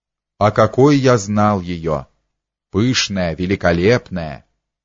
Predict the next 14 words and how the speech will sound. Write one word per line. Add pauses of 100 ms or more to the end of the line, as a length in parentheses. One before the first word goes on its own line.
Взглянешь, (200)
царь-баба, (300)
глаза
разгораются, (520)
а
ныне (760)
истинно
последние
времена
пришли. (640)
В
небе
звезда
хвостатая,